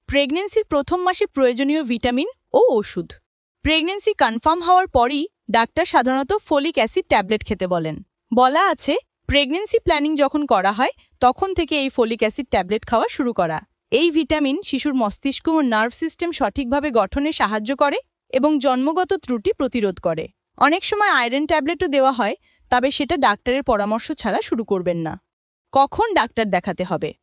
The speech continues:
প্রথম মাসে কিছু উপসর্গ একদমই অবহেলা করা যাবে না, যেমন নিচের পেটের ব্যথা বা ক্র্যাম্প, যোনিপথে রক্তপাত বা বাদামি রঙের স্রাব, অতিরিক্ত বমি বা খাবার একদম রাখতে না পারা, মাথা ঘোরা বা অজ্ঞান হয়ে যাওয়া।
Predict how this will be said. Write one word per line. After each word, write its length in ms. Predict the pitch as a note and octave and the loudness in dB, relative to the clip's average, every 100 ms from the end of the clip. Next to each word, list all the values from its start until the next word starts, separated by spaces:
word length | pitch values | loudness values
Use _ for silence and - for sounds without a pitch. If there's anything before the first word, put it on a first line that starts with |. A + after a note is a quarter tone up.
| _ _ - | _ _ -2
প্রথম 300 | D#4+ D4 G#4 | -2 0 0
মাসে 240 | G#4 G#4 A#4 | 2 2 0
কিছু 260 | D#4+ C4+ E4+ | 0 2 -2
উপসর্গ 440 | B3 C#4+ D#4+ D4 G#4+ | 0 0 0 2 2
একদমই 480 | C4 A3+ A3+ C#4+ F#4 | 0 -2 -2 0 2
অবহেলা 440 | G#3+ B3 B3 E4+ | 2 2 0 -2
করা 220 | F#4 A#3+ | 2 2
যাবে 260 | G3 F3 E3 | 2 -2 -2
না, 140 | D#3+ - _ _ A#3+ | -6 -10 _ _ -2
যেমন 300 | C4+ C#4 C#4+ | 0 2 2
নিচের 320 | B3+ - C4+ | 0 -2 -2
পেটের 260 | B3 A3 G3+ | -2 0 0
ব্যথা 340 | F3+ - C#4 D4+ | 0 -2 -2 0
বা 140 | D4 | 0
ক্র্যাম্প, 420 | - G#3+ F3+ C#4 - - - | 0 -2 -2 -4 -10 -20 -8
যোনিপথে 520 | A3+ D4+ F4 F4+ D#4 D#4+ | -2 0 2 0 0 2
রক্তপাত 580 | G#3 - B3+ A#3 C#4 D#4+ | 2 0 -6 0 0 2
বা 120 | B3 B3 | 0 4
বাদামি 380 | G3+ F3+ G#3 A3+ | 2 2 0 0
রঙের 260 | A#3+ B3 | 0 0
স্রাব, 380 | - - F#3+ A#3+ - - | -2 0 0 0 -4 -6
অতিরিক্ত 480 | D4+ F#4+ F#4+ - F#4+ | -2 2 0 0 -2
বমি 360 | B3 B3 C4+ C4+ | 0 2 0 2
বা 140 | C#4 | 0
খাবার 360 | - B3 G#3 B3 F#3+ | 0 0 0 0 0
একদম 380 | G#3+ G#3 C#4 D4 | -4 -2 0 2
রাখতে 300 | F#3 - A#3 | 0 0 -2
না 140 | F#3+ | 0
পারা, 240 | E3+ F3+ B3 - - | 0 0 0 -4 -4
মাথা 320 | B3 B3 - E4 | 0 0 0 0
ঘোরা 280 | A#3+ A3+ - _ - | 2 0 0 _ -2
বা 100 | E4+ E4 | 2 4
অজ্ঞান 360 | A#3 G#3+ A3+ | 2 0 -2
হয়ে 180 | G3+ F#3+ | 0 -4
যাওয়া। 280 | E3+ E3 | -2 -2